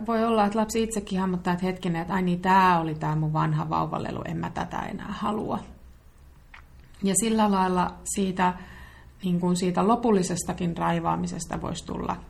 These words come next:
vähän helpompaa. Mutta tää oli siis mulla viime vuonna jo siinä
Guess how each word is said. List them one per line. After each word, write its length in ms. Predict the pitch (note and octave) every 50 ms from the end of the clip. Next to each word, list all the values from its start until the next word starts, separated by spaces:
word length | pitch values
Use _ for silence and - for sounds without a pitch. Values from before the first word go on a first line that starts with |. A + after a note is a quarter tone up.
| - - - - - - G3
vähän 220 | F3 E3 F3 E3+ D#3
helpompaa. 720 | - F3+ - - - - - F#3+ G3 - - - G3+ - - - - - - - - - - - - - - - - - - - - - - - - - - - - - - -
Mutta 380 | - A#3+ D#4+ E4 - - A3 - - -
tää 200 | - D#4 F4+ G4
oli 160 | F#4+ E4 B3+ A3
siis 220 | A#3 A3+ A3 -
mulla 320 | B3+ C4+ C#4 B3+ A3+ A3 - A#3
viime 260 | C#4 D#4 D4+ C#4+ A3+
vuonna 380 | A3 G#3 G3 F#3+ F#3+ F#3 - - -
jo 140 | G3 G3+
siinä 360 | G3 G#3 G#3+ G3+ F#3+ F3+ F#3